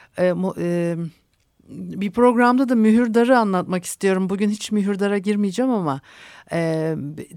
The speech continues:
bir de böyle şunu anlatacağım diyorum. Ondan sonra oradan bir ba-, başlıyorum, bambaşka bir yerden çıkıyorum filan. E, b-, tabii,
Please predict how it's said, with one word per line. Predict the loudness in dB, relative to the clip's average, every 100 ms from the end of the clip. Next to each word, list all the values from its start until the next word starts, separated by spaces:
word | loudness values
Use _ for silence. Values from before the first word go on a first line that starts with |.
| -16
bir | -8 2
de | 2 6
böyle | 6 8 4 2
şunu | 0 4 6
anlatacağım | 6 6 2 4 6 6
diyorum. | 6 6 6
Ondan | 4 4 2
sonra | 2 2
oradan | 4 4 2
bir | 0
ba-, | 2 2 2
başlıyorum, | 2 0 2 4 4 4
bambaşka | 2 2 0 -2 -2 0
bir |
yerden | 2 2 0 -2
çıkıyorum | -4 -2 0 -2
filan. | -4 -4 -4 -6 -18 -20 -20 -14 -2
E, | 0 2 2 -2 -4 -8
b-, | -12
tabii, | -12 -4 -2 0 -2